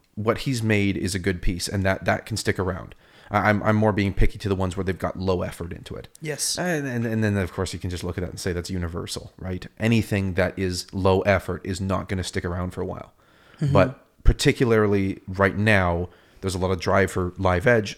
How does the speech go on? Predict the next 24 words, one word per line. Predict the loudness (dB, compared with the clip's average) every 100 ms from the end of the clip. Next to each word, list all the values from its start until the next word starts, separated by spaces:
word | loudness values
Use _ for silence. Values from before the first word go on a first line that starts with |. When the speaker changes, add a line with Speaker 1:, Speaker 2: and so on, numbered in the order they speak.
| -4
Speaker 1:
so | -4 0
of | -2 -2
course | -4 -2
people | -2 -2 -2
are | -2
going | -2 -2
to |
be | -2
going | -2 -2
for | -4
the | -6
cheaper | -4 -4 -2
style | -2 -2 -2 -2 -2
of | 0
live | 0 2
edge, | 0 -2 -4 -16 -20 -6
and | 0 0
then | 0
it's | -2
just | -6 -4
not | -4
gonna | -4 -10
last. | -12 -16 -18 _ _
So | -8 0 0 0